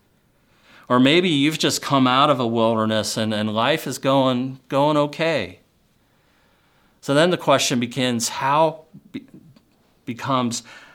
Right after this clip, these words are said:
how do you continue to grow and come alongside others? So I just want to spend some time in prayer, and I just ask you to pray in the quietness of your own heart, praying right from the psalm.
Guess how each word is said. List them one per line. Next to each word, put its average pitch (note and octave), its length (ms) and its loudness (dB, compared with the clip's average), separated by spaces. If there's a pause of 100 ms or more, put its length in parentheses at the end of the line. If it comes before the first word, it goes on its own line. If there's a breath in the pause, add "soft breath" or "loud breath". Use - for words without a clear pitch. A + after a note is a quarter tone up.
how C#3+ 220 -2
do F3 60 0
you E3 100 0
continue C#3+ 640 -2
to A2+ 100 -4
grow G#2+ 680 0
and G2+ 120 -8
come A2+ 240 -4
alongside G#2+ 760 -2
others? F2+ 680 -14 (1200 soft breath)
So F3+ 120 2
I G3+ 80 6
just A3 160 2
want E3+ 160 4
to - 40 0
spend C#3 320 0
some A2+ 140 -4
time B2+ 440 -2
in G#2 140 -2
prayer, A2 500 -2
and F#2+ 180 -6 (300 loud breath)
I C3+ 80 -8
just E3+ 200 -6
ask D#3 240 0
you B2 80 -2
to A2+ 60 -10
pray C3 360 0
in A#2+ 80 -4
the G#2 60 -8
quietness A#2 540 -2
of A2 80 -10
your G#2+ 200 0
own G#2+ 140 0
heart, G#2+ 600 -6
praying C#3 340 -4
right B2+ 260 -2
from C#3+ 200 -4
the B2 80 -4
psalm. F#2+ 560 -6